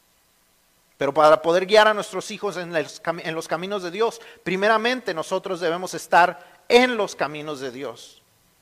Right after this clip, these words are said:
Y segundo, debemos saber guiar a nuestros hijos por esos caminos,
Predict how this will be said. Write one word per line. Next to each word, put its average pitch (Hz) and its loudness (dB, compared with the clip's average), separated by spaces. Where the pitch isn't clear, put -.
Y 160 -12
segundo, 185 -2
debemos 165 -2
saber 185 -2
guiar 202 4
a 226 -2
nuestros 196 -10
hijos 180 -12
por 143 -8
esos 147 -10
caminos, 139 -10